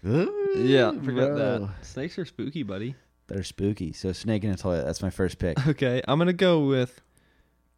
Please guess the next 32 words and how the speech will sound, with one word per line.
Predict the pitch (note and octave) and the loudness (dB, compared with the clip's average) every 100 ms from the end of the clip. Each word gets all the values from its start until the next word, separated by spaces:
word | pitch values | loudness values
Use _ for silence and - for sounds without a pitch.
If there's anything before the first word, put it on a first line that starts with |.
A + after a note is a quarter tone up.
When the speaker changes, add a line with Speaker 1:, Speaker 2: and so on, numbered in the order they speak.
| _ _ - _ _ _ | _ _ -20 _ _ _
Speaker 2:
waking | A#2+ C3 D#3 E3+ D3 | 2 6 6 4 2
up | A#2+ D3 - | 2 2 0
with | A#2 A#2 | -2 -2
spiders | - B2 A#2 G#2 G2 | 0 2 4 2 0
on | G2 G2 | -2 -2
you. | G2+ G#2 - _ _ _ _ _ _ _ - | -4 -6 -10 _ _ _ _ _ _ _ 0
Speaker 1:
Yeah, | A#2 G#2+ | 4 6
that's | G2+ G2+ | 4 2
frightening. | G2 F2 E2 F#2+ _ _ _ _ _ - | 0 -2 -4 -12 _ _ _ _ _ -16
That's | F#2+ - | -16 -14
scary. | - | 4
Speaker 2:
Dude, | D3 D3 A#2 | 8 8 8
I've | C#3 D3+ | 6 6
never | D3 C#3+ D3+ | 4 6 6
woken | C#3 B2+ C3 B2+ | 6 6 6 4
up | B2+ - | 4 2
so | - B2+ | 2 2
fast | B2+ B2+ A#2+ B2 | 4 4 4 4
in | C3 | 0
my | A2+ | 0
life. | G2+ A2 G#2 F2 - - | 0 2 2 0 -4 -2
That | A#2+ | 2
happened | D3 D3 | 4 4
to | D3+ | 2
me, | D3 | 2
like, | C3 | 2
a | A#2 | 0
few | - B2+ | 0 2
nights | A2+ A#2 - | 2 0 0
ago. | G2+ F#2+ G2 _ _ | -2 -2 -6 _ _
Speaker 1:
For | A2+ A2+ | -14 -10
real? | G#2+ B2 C#4 | -8 -8 -10